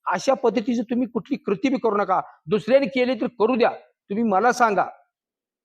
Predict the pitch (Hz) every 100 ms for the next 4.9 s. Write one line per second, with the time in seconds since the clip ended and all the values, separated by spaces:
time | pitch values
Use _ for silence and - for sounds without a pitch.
0 | _ _ _ - 160 233 220 233 240 247
1 | 240 240 226 - 226 220 190 139 - _
2 | _ 202 226 208 226 233 208 233 262 247
3 | 220 262 262 220 214 175 - 196 196 233
4 | 220 185 208 - 175 170 147 127 -